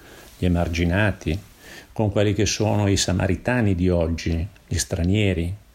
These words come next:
le persone escluse dalla società? Oppure abbiamo, eh, un po' la puzza sotto il naso e questo ci tiene lontano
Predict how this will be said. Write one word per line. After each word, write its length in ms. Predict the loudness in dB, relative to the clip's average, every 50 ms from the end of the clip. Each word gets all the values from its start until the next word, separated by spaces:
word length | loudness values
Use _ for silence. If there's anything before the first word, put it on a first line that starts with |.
| -20 -20 -20 -18 -18 -16 -8 -4
le 100 | -2 -2
persone 600 | 0 0 0 0 0 0 0 2 2 4 2 2
escluse 640 | 2 0 -2 0 2 4 4 4 4 4 2 2
dalla 220 | 2 0 0 0
società? 680 | -2 -2 -6 -8 -8 -8 -6 -4 -2 -2 -2 -4 -6 -10 -14 -20 -20 -20 _ -20 -20 -10 -4
Oppure 480 | -4 -4 -4 0 0 2 2 4 4
abbiamo, 800 | 2 2 2 2 2 2 2 2 2 2 2 2 0 -2 -4 -8 -14 -20 -20 -20 -20 -20 -20 -20 -20 -20 -20 -16 -8
eh, 300 | -4 -4 -2 -2 -2 -4 -6 -8 -6
un 160 | -4 -2 -2 0
po' 120 | 0 0
la 120 | 0 0
puzza 340 | 0 -2 -6 -6 -4 -2 -2
sotto 300 | -2 -2 -4 -6 -2 0
il 80 | 2 2
naso 720 | 2 2 2 2 2 2 0 0 0 0 0 -2 -6 -8 -6
e 560 | -4 -2 -2 0 0 0 -2 -2 -2 -2 -2 -4 -4 -6 -10 -18 -10
questo 300 | -4 -4 -2 -2 -2 -4
ci 220 | -4 -4 -4 -4 -2
tiene 260 | 0 0 2 2 2
lontano 800 | 2 2 2 2 2 2 0 2 2 2 0 0 0 -2 -4